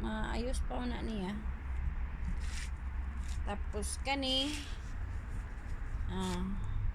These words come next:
okay pa yang color,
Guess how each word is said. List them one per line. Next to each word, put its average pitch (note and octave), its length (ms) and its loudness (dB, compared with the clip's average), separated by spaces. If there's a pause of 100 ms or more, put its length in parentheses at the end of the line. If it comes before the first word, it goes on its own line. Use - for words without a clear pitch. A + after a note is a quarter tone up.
(1200)
okay D4+ 400 2
pa C#4+ 160 8
yang D4 320 4
color, D4+ 560 6